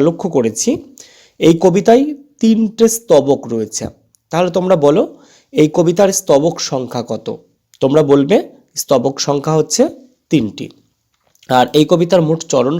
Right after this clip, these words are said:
সংখ্যা কত? তিনটে স্তবক এবং চরণ সংখ্যা হচ্ছে মোট বারো। প্রতিটা স্তবকে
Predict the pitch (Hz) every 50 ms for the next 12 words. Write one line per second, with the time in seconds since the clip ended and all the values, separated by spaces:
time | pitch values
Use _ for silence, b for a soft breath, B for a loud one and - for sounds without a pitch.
0 | 170 185 175 165 170 185 170 175 180 170 180 285 381 - b b b b b b
1 | b b b b b _ _ _ _ _ _ - 185 185 185 170 208 214 208 -
2 | - - 190 180 175 202 247 247 - - _ - 147 143 127 127 127 131 135 135
3 | 131 131 - 131 127 135 143 139 - 151 151 - 170 170 170 170 262 240 190 135
4 | 113 - 113 - 113 107 107 101 92 - b b b b b b b b b b
5 | b _ - 160 165 160 - 220 220 202 226 220 - - - - 185 170 165 185
6 | 185 165 -